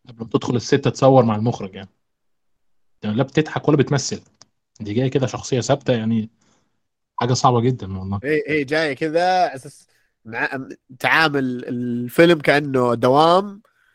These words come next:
Speaker 2: يعني دوام رسمي، كأنها جاية كده في مدير، تبصم، تشتغل، تخلص، يلا تمشي بيتها.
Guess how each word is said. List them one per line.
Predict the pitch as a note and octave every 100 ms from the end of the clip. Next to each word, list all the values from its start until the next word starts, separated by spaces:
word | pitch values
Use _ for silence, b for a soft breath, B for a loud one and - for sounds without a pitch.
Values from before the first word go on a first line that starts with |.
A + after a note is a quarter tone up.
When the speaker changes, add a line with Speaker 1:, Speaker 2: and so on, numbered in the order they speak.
| _ _ -
Speaker 2:
يعني | G#2+
دوام | B2+ C#3+ C3
رسمي، | D3 - E3+ F3
كأنها | E3+ C#3 B2
جاية | C3 C3
كده | C#3+ C3+ D3 D#3 D#3 C#3
في | - C3
مدير، | A#2 A#2+ C#3+ D3
تبصم، | C3 D3+ - - F3+ F#3+ - _ -
تشتغل، | B2 - D#3+ F3+ G3+ b b b b b b b _
تخلص، | D#3+ D#3+ F3 G#3 - -
يلا | C#3+ B2
تمشي | D3+ C3+
بيتها. | B2+ A2+ -